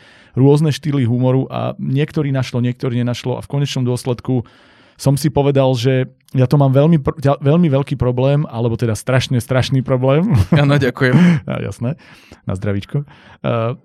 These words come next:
Speaker 1: ohodnotiť, pretože ja chcem motivovať tohto autora k písaniu, lebo ja by som si veľmi chcel prečítať niečo od tohto autora
Speaker 2: Mhm.
Speaker 1: znova.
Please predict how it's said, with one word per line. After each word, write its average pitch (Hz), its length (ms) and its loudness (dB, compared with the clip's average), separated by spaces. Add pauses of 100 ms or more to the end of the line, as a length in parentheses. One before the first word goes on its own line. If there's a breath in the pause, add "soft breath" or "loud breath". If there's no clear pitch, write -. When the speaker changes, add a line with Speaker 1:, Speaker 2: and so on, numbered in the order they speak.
(100)
Speaker 1:
ohodnotiť, 139 840 4
pretože 117 420 0
ja 120 120 2
chcem 151 300 0
motivovať 131 480 0
tohto 117 220 -4
autora 113 280 -2
k - 80 -12
písaniu, 123 320 -2
lebo 117 160 0
ja 117 80 2
by 113 80 -4
som 127 120 -2
si 123 100 -4
veľmi 131 420 2
chcel 123 220 -2
prečítať 113 420 -4
niečo 107 380 -2
od 104 100 -4
tohto 113 320 -6
autora 101 460 -4 (300)
Speaker 2:
Mhm. 135 340 2
Speaker 1:
znova. 120 560 -2